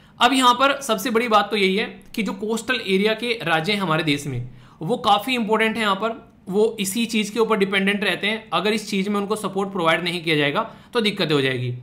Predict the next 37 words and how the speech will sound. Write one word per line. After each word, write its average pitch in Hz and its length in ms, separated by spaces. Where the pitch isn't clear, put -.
एक 214 220
तो 277 80
गुजरात 226 460
से 262 180
पाकिस्तान 208 420
की 226 80
साइड 196 220
में 247 260
और 208 140
यहाँ 190 160
पर 220 160
तमिलनाडु 190 400
से 202 120
श्रीलंका 165 400
के 202 120
साइड 165 260
में 220 220
दो 208 260
ऐसे 208 300
एरिया 190 320
हैं 226 180
जहाँ 185 240
पर 220 180
काफ़ी 208 340
इशू 165 260
यानी 196 180
काफ़ी 180 340
दिक्कतें 160 360
रहती 165 220
हैं 220 320
जो 170 140
हमारी 175 260
फिशर 196 300
कम्युनिटी 151 340
है 180 60
उनको 151 200
लेकर, 131 240